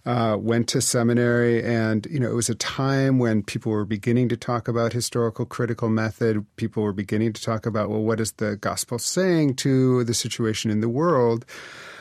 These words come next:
Uh, Rauschenbusch's first pastorate was in Hell's Kitchen in New York City, which was at that time very aptly named.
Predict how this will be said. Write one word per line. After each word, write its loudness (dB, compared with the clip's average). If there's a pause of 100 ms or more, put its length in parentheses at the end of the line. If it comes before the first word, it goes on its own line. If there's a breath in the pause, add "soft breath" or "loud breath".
(200 loud breath)
Uh, 4
Rauschenbusch's 2
first 0
pastorate 0
was 2
in 2
Hell's -2
Kitchen 0
in 2
New 2
York 0
City, 2
which 0
was 0
at -6
that -2
time -2
very -2
aptly -4
named. 2